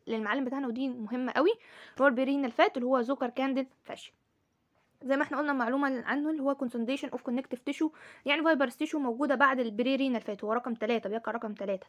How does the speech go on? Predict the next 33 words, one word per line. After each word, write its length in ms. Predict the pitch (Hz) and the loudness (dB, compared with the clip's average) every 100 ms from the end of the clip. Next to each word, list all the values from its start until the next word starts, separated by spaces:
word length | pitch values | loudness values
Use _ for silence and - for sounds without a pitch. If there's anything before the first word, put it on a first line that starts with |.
| - | -12
تمام، 260 | 220 220 | -10 -8
صح؟ 260 | 233 294 - _ _ _ | -4 -4 -4 _ _ _
صح. 240 | - - - _ - - - - _ _ | -10 -10 -10 _ -20 -20 -20 -20 _ _
له 200 | 254 370 254 | 2 4 4
اربع 280 | 247 302 | 6 6
ري-، 220 | 247 220 - - - | 8 4 0 -12 -10
<clears throat> 1700 | - 277 254 233 _ _ _ _ _ _ _ _ _ _ _ _ 262 | -6 0 0 0 _ _ _ _ _ _ _ _ _ _ _ _ -2
anterior، 400 | 262 302 311 320 - - - | 0 2 2 2 -2 -20 -4
آه، 220 | 220 220 | 0 0
حتى 300 | 220 294 302 | -2 -4 -4
كمان 300 | 269 277 294 | -4 -4 -2
هو 140 | 277 254 | -2 -4
مش 160 | 247 | -4
قايل 160 | - 269 | -4 -2
اربعه 220 | 233 247 | -2 0
اهو، 160 | 262 285 _ - | 0 -2 _ -4
لا 240 | 214 214 | -2 -2
في 140 | 214 | -4
خمسه 320 | - 247 240 196 | 0 0 0 -8
يعني، 180 | 196 - | -10 -4
آه، 220 | - - | -2 0
anterior 320 | 233 277 269 | 0 0 2
layer 220 | 254 294 277 | 4 2 2
و 100 | 226 | -4
posterior 500 | - 269 262 285 294 | -2 0 2 2 0
layer 40 | |
superior 320 | 254 277 294 262 | -2 0 0 0
و 160 | 220 | -4
inferior 280 | 226 285 277 | -2 0 0
وفي 260 | 240 285 - | 0 -2 0
lateral 380 | 247 254 214 | 0 0 -2
كمان. 200 | - 208 - _ - - _ - _ _ - _ _ - | -8 -12 -16 _ -20 -20 _ -20 _ _ -20 _ _ -6
تمام؟ 300 | 247 277 | 0 0